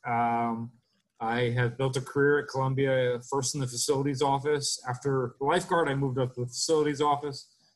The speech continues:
Um, I did however many years there. Um, Katie gave me a chance, uh,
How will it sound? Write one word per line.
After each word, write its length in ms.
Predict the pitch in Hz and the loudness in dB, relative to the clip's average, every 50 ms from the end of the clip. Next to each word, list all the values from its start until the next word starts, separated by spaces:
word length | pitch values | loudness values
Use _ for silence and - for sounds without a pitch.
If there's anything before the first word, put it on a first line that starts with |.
| _ _ _ _ - | _ _ _ _ -10
Um, 300 | 117 120 120 117 113 107 104 - - | -8 -6 -6 -6 -6 -8 -12 -12 -12
I 40 | 113 | -6
did 300 | 113 120 120 117 113 113 - _ _ - - | -2 0 0 2 0 0 -4 _ _ -10 -4
however 280 | - 127 131 131 131 131 | -2 0 0 2 2 0
many 180 | 131 127 127 | 0 0 0
years 420 | 123 123 127 131 131 127 120 117 - | 0 2 2 2 2 2 2 0 0
there. 420 | - 135 135 135 135 135 135 131 - _ _ _ _ _ _ _ _ _ _ 120 | 0 2 2 4 2 2 0 -2 -8 _ _ _ _ _ _ _ _ _ _ -8
Um, 540 | 117 117 113 113 113 113 113 107 110 104 - - | -6 -6 -4 -4 -4 -6 -6 -8 -10 -12 -12 -6
Katie 200 | - 139 127 127 | -4 -2 -2 -2
gave 240 | 117 120 123 120 117 | 0 0 0 0 0
me 160 | 123 120 117 | 0 0 0
a 40 | 117 | -2
chance, 840 | 117 - - 139 131 123 123 120 120 - - - - - - - - 117 | -2 -4 -4 -2 -2 -2 -2 -2 -4 -4 -4 -4 -4 -4 -6 -6 -8 -8
uh, 520 | 110 110 110 107 110 110 117 120 120 113 | -8 -8 -8 -10 -12 -12 -12 -12 -12 -14